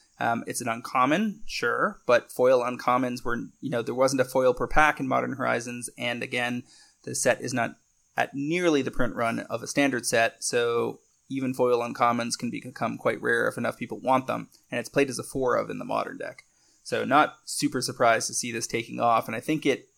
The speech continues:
it is a positive signal that the E V of Modern Horizons cards in general, you know,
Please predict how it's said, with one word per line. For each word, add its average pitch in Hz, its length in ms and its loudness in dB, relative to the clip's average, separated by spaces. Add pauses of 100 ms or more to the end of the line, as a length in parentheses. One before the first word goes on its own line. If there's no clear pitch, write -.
it 123 260 -6
is 127 160 -6
a 117 500 -4 (120)
positive 156 560 4
signal 123 720 0 (360)
that 123 380 2
the 120 380 -10
E 147 340 -18
V 131 560 -8 (300)
of 117 500 0
Modern 120 260 2
Horizons 117 380 -2
cards 117 260 -2
in 117 140 -10
general, 123 720 2 (920)
you 135 100 -8
know, 117 300 -2